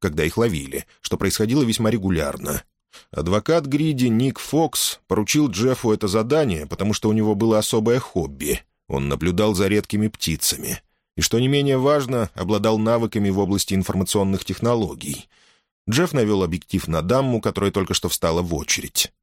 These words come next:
Каштановые волосы до плеч, красивая укладка, модные солнцезащитные очки, элегантный тёмный костюм «двойка».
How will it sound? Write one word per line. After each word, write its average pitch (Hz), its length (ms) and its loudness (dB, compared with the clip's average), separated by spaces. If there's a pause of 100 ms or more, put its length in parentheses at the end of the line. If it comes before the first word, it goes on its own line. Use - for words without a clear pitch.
(120)
Каштановые 82 600 0
волосы 120 400 0
до 107 120 0
плеч, 113 420 0 (240)
красивая 131 460 0
укладка, 104 760 0
модные 104 480 2
солнцезащитные 90 920 -2
очки, 113 460 0 (260)
элегантный 101 640 0
тёмный 92 340 0
костюм 90 480 -2
«двойка». 71 640 -6